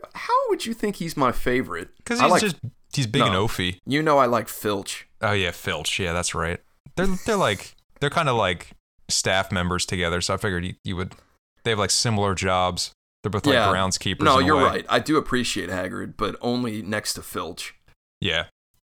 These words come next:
Speaker 2: 'Cause Filch takes, <laughs> takes care of, like, the, the indoors and, and Hagrid takes care of the grounds. So they, they, they
Speaker 1: Yeah.
Speaker 2: probably have to meet, like, regularly to just talk about what's going on. So they're, they're
Speaker 1: Yeah.
Speaker 2: probably b-, better,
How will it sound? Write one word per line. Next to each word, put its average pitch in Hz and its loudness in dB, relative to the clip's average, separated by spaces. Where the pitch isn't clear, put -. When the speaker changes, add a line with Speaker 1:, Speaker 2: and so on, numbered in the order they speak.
Speaker 2:
'Cause 113 0
Filch - 0
takes, - -2
<laughs> - -14
takes 131 0
care 135 2
of, 113 4
like, 104 0
the, 107 -2
the 113 0
indoors 95 2
and, 92 -2
and 95 -2
Hagrid 95 -2
takes 95 -2
care 92 -2
of 85 0
the 85 -4
grounds. 82 -2
So 110 -2
they, 113 0
they, 139 0
they 110 -4
Speaker 1:
Yeah. - 0
Speaker 2:
probably 165 2
have 147 0
to 98 0
meet, 98 0
like, 90 0
regularly 90 0
to 92 -4
just 90 -2
talk 92 -2
about 87 -2
what's 92 -6
going 87 -2
on. 85 -2
So 127 0
they're, 117 -10
they're 143 2
Speaker 1:
Yeah. - 2
Speaker 2:
probably 117 0
b-, - -8
better, 95 2